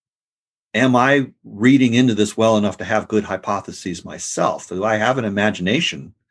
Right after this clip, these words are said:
that has the scope and the capacity to imagine the kinds of situations which might be relevant to theorize about? Can I imagine the kinds of things that would be necessary to do in the world to validate whether my imagination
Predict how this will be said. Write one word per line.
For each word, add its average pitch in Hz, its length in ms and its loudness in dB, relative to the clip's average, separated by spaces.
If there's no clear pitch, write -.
that 101 120 -6
has 143 380 0
the 113 120 -2
scope 123 460 0
and 101 80 -2
the 104 60 -6
capacity 117 680 -4
to - 180 -6
imagine 107 500 0
the 104 80 -6
kinds 113 300 -2
of 110 80 -4
situations 92 720 -4
which 95 160 -6
might 110 220 -2
be 110 80 -2
relevant 90 480 0
to 110 100 -10
theorize 92 480 2
about? - 320 -14
Can 113 180 0
I 110 80 4
imagine 120 440 0
the 113 80 -4
kinds 117 240 -4
of 107 100 -6
things 110 240 -6
that 107 80 -4
would 98 120 -6
be 107 100 -2
necessary 113 640 0
to 98 80 -4
do 123 340 2
in 110 100 0
the 101 80 -4
world 98 400 0
to 92 80 -12
validate 104 560 2
whether 98 240 -6
my 101 140 0
imagination 92 720 -4